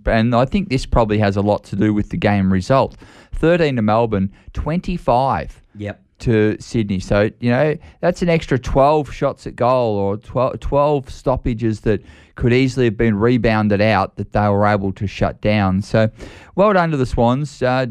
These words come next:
Speaker 1: Joey, of course, our, our great sponsor at Pat and Tina's B P, was not overly impressed. Uh, he made the decision,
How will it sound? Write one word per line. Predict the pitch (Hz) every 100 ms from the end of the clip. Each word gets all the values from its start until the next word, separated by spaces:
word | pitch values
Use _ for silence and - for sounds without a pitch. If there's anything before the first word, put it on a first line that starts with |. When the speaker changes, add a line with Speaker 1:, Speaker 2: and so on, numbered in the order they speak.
| 117
Speaker 1:
Joey, | 151 151 160
of | 139 127
course, | 139 135 131
our, | 123 117 95
our | 120 117 117 -
great | 131 123
sponsor | - 127 127 - 107
at |
Pat | - 123
and | 101
Tina's | 110 120 107 101
B | - 104
P, | 98 110 110 113 - - -
was | 127
not | 143 165
overly | 160 151 131 123
impressed. | 113 104 127 175 - - - _ -
Uh, | 107 107 104 -
he | 123 123
made | 123 131 120
the | 117
decision, | 113 - 120 117 117 113